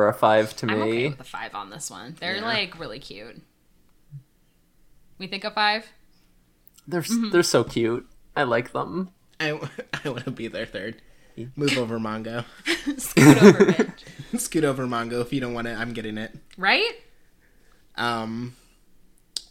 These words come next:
Speaker 3: what does that put? That puts us at a respectable score of, what, thirteen?
Speaker 2: Mm-hmm.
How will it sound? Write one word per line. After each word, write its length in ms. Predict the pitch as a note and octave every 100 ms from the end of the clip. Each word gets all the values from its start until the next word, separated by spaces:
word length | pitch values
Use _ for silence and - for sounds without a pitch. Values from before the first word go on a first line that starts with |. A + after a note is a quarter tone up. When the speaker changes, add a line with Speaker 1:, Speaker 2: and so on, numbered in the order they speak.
| _ _
Speaker 3:
what 140 | D3 F3
does 160 | C#4+
that 240 | C4 F#3+ -
put? 200 | D#3+ -
That 220 | D#3+ E3+
puts 240 | G#3 G3+
us 160 | F#3 F3
at 140 | D#3
a 80 | C#3
respectable 640 | C3+ - D#3+ - D3 C#3
score 380 | B2 - C3+ C3
of, 220 | B2 A#2+
what, 240 | D3+ A#2 -
thirteen? 440 | B2+ - D#3 C#4+
Speaker 2:
Mm-hmm. 800 | G3+ A#3 C#4+ F3+ A#3 E3+ D3+